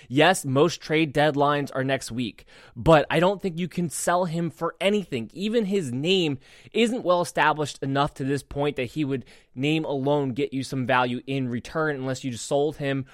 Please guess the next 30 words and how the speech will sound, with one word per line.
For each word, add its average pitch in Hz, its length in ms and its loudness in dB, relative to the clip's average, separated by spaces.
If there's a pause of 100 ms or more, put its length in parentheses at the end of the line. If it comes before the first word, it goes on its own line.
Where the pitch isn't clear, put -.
(180)
for 147 180 2
a 135 60 6
bottom 156 600 4
of 123 160 -4
rocks. 120 440 0 (240)
That's 143 240 4
pretty 160 340 0
much 165 220 0
it. - 260 -2 (400)
Look, 147 260 0
you 135 180 -2
can't 175 280 0
get 185 100 4
anything 175 320 -2
for 170 160 4
him. 165 80 2
You're 139 100 -4
going 165 280 -2
to 151 60 -6
have 156 220 0
to 139 80 -8
keep 170 280 -4
him. 165 160 0
Just 160 220 -6
play 160 220 -2
him 185 140 0
based 165 380 -2
on 156 240 0
the 131 80 0
matchups 147 680 0